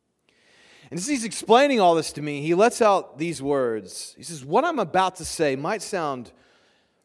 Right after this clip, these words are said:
really arrogant or self-serving." And then he went on to say an incredibly arrogant and self-serving,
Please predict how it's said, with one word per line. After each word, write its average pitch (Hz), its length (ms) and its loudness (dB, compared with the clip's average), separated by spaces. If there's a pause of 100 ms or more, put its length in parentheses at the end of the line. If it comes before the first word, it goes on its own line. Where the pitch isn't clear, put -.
(120)
really 226 520 0
arrogant 202 720 0
or 143 80 -2
self-serving." 101 1000 -4 (1500)
And 151 120 -2
then 240 80 6
he 247 80 2
went 202 180 4
on 190 120 0
to 165 60 -8
say 151 360 0
an 139 80 -6
incredibly 151 640 2
arrogant 131 680 -6
and 123 120 -14
self-serving, 117 840 -2